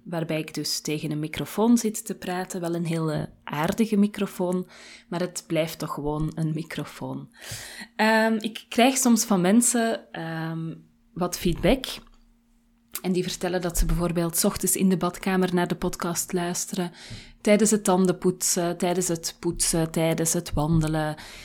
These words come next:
En dat vind ik heel fijn om die dingen te horen, omdat dat mij ook wat beelden geeft bij hoe die podcast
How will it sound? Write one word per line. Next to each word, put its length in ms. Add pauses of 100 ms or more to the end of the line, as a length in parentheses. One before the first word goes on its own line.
(120)
En 100
dat 80
vind 120
ik 80
heel 200
fijn 440
om 140
die 160
dingen 400 (160)
te 100
horen, 600
omdat 340
dat 260
mij 220
ook 200
wat 200
beelden 320
geeft 340
bij 140
hoe 200
die 480
podcast 720